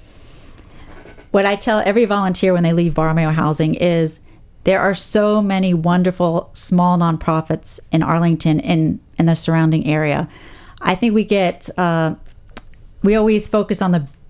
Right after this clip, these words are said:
larger nonprofits, but it's actually the smaller <laughs> ones that really need the support, and they really need your help either by volunteering or a couple dollars, whatever you can spare. So I always challenge everybody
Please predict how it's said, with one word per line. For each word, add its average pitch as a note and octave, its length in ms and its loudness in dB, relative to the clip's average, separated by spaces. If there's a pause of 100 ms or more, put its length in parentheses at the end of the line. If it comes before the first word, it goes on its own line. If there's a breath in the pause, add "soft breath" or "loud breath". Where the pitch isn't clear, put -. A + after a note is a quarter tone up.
(200)
larger G3 380 2
nonprofits, D#3 640 -2
but F#3+ 60 -2
it's F#3+ 120 0
actually C#4+ 260 0
the A3 100 2
smaller A3 460 2
<laughs> G3 100 0
ones F3 120 0
that F#3 140 0
really G3+ 300 2
need F#3+ 180 0
the F3+ 80 0
support, F#3 420 0
and E3 80 -2
they E3+ 120 0
really F3+ 260 2
need F3+ 220 0
your F3 100 2
help E3+ 240 0
either F3 140 2
by E3 180 0
volunteering G#3+ 840 0 (600 loud breath)
or G3 100 2
a F#3+ 60 0
couple G3 280 0
dollars, F3 380 2
whatever E3+ 220 0
you D#3+ 40 -2
can E3+ 160 0
spare. D#3+ 240 0
So F3 140 -2
I G3+ 40 2
always C4+ 220 2
challenge A3 520 0
everybody D#3 600 0